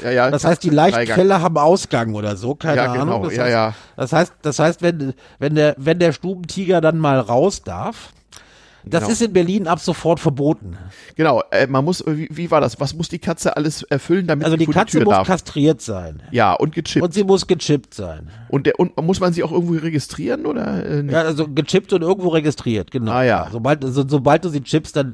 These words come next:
Speaker 2: ach ja, stimmt, nee, dann musst du sie, glaub ich, auch nochmal registrieren,
Speaker 1: Und das
Speaker 2: aber
Speaker 1: geht auch irgendwie natürlich online und wie gut das
Speaker 2: geht
Speaker 1: geht,
Speaker 2: alles
Speaker 1: wissen wir
Speaker 2: online,
Speaker 1: ja.
Speaker 2: aber, ähm,
Speaker 1: Ja.
Speaker 2: ja, äh, die, die Begründung ist gar nicht so dumm.
Speaker 1: Mhm.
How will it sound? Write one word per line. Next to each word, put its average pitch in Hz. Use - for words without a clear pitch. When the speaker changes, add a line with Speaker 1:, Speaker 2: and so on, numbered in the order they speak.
Speaker 2:
ach 127
ja, 120
stimmt, 175
nee, 135
dann 110
musst 147
du 131
sie, 131
glaub 131
ich, 127
auch 127
nochmal 131
registrieren, 127
Speaker 1:
Und 135
das 127
Speaker 2:
aber 120
Speaker 1:
geht 120
auch 139
irgendwie 135
natürlich 143
online 139
und 135
wie 127
gut 135
das 127
Speaker 2:
geht 123
Speaker 1:
geht, 135
Speaker 2:
alles 147
Speaker 1:
wissen 214
wir 208
Speaker 2:
online, 190
Speaker 1:
ja. 202
Speaker 2:
aber, 214
ähm, 214
Speaker 1:
Ja. -
Speaker 2:
ja, 196
äh, 185
die, 147
die 156
Begründung 202
ist 208
gar 190
nicht 208
so 180
dumm. 139
Speaker 1:
Mhm. 123